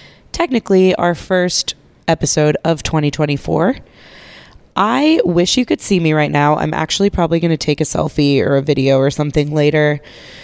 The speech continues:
before I get up, because I'm laying on my couch with a weighted blanket over me.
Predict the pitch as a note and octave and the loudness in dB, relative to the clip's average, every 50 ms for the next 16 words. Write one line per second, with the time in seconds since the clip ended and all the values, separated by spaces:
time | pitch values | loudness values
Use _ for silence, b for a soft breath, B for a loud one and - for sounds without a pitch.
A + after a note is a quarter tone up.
0 | B B B B - F#3+ - F#3+ F#3 F3+ F3+ E3 F3+ E3 D#3+ D3+ - - E3 - | B B B B -4 -2 0 2 2 2 2 2 2 2 2 2 2 0 0 0
1 | F3+ D#3 - - - E3 E3+ E3+ F3 F#3+ F#3+ F3+ F3 E3 D3+ D3 D3+ D#3 D#3+ F3+ | 0 -2 -2 -4 -4 -2 0 0 2 2 2 2 2 2 2 2 2 2 0 0
2 | G3 G#3 G#3 G#3 G3+ - E3+ D3+ C#3 D3 D#3 - - - - - - - - - | -2 -2 -2 -2 -2 -2 -2 0 0 0 -2 -2 -6 -8 -8 -8 -12 -20 -20 -20
3 | - - - - - E3 F3 E3+ - F3 E3 D#3 D3+ D3+ D3+ F3+ F#3 D#3+ D#3 D#3 | -16 -16 -14 -8 -4 -2 -2 0 2 2 2 2 2 2 2 0 -2 0 0 0
4 | D3+ D3 D3 - D#3+ C#3+ - - D#3+ C#3+ D#3 D#3+ D#3 D#3 D3 D3 D3+ D#3 D3 | 0 0 0 -2 -2 0 0 0 0 0 0 -2 0 0 0 0 0 -2 -4